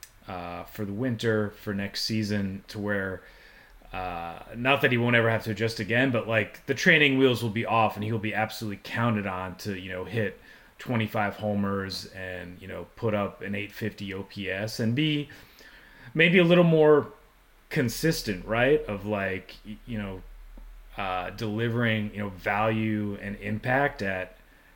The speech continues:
big moments instead of these kind of dips we've seen to where, even though his numbers will look good at the end of the year, like, I haven't felt like in a long time, like, "Oh, this is, like, you gotta watch this guy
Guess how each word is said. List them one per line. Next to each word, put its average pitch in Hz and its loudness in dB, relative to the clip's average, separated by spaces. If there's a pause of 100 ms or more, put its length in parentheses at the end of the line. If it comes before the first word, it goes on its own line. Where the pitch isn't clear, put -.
(320)
big 127 6
moments 135 2
instead 113 -2
of 110 -2
these 110 -2
kind 104 -2
of 92 -6 (760)
dips - -4
we've 101 -4
seen 101 -4
to - -12
where, 92 -4 (160)
even 156 0
though 147 6
his 120 2
numbers 123 4
will 110 -2
look 127 2
good 151 4
at 170 4
the 170 2
end 175 4
of 175 0
the 185 0
year, 190 2
like, 123 4
I 123 4
haven't 120 4
felt 117 0
like 101 -6 (840)
in 120 -2
a 117 2
long 110 4
time, 110 -2
like, 104 -6
"Oh, 120 2
this 117 0
is, - -8
like, 110 -4
you 107 -4
gotta 117 4
watch 104 0
this 98 -8
guy 98 -4